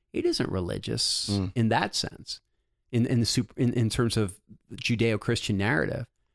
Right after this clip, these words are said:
Speaker 1: but it is religious in the sense of that there is a sacredness to life, and that there is a value in relationship, and that there is a way of life and a way of approaching questions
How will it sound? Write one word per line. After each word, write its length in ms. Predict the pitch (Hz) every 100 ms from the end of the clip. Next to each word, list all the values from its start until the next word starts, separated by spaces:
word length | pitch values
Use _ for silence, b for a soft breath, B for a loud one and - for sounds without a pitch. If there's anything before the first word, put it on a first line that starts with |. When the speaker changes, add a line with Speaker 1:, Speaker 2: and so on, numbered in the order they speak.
| _ _
Speaker 1:
but 100 | 120
it 100 | 123
is 220 | 165 202
religious 480 | 131 107 101 110 -
in 80 | 110
the 80 | 107
sense 380 | - 104 101 104
of 400 | 92 95 107 - _ _ _ _ _ _ _ _ _
that 140 | - -
there 180 | 120 117
is 120 | 110
a 60 | 110
sacredness 640 | - 104 - 113 110 -
to 100 | -
life, 580 | 104 110 104 101 - - _ _ _ _ _ _ -
and 180 | 117 117
that 180 | 110 -
there 200 | 110 110
is 100 | 110
a 60 |
value 480 | 98 104 98 110 107
in 100 | 104
relationship, 840 | 104 120 120 - 113 - 95 90 - _ _ _ _ _ _ -
and 200 | 123 117
that 140 | 113 - -
there 400 | 113 113 113 - _ _ _ _ _ _ _ _ -
is 140 | 117
a 60 | 120
way 380 | 110 113 120 123
of 160 | 110
life 600 | 113 113 113 104 - - _ _ _ -
and 100 | 113
a 40 |
way 220 | 113 117 113
of 100 | 104
approaching 520 | - 120 113 - 113
questions 800 | - 120 120 - 113 92 92 -